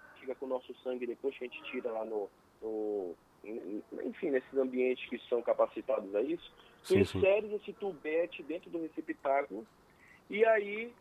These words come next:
Speaker 1: tu entregas de novo pra máquina. Aí olha que interessante, o braço robótico ele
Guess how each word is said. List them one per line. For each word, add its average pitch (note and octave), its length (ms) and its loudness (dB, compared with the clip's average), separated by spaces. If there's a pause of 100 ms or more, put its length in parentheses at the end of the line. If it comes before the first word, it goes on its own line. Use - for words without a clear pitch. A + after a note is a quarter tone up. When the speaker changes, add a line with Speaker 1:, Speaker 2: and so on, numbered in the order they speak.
Speaker 1:
tu A#3+ 60 -18
entregas A3 520 0
de G#3+ 120 -4
novo G3+ 340 -2
pra G3 180 -2
máquina. D#3 520 -4
Aí E3+ 140 0
olha G#3 180 -6
que G#3 120 -18
interessante, F#3 640 -6
o - 20 -8
braço D#3+ 380 2
robótico C#3+ 520 2
ele D3 140 -10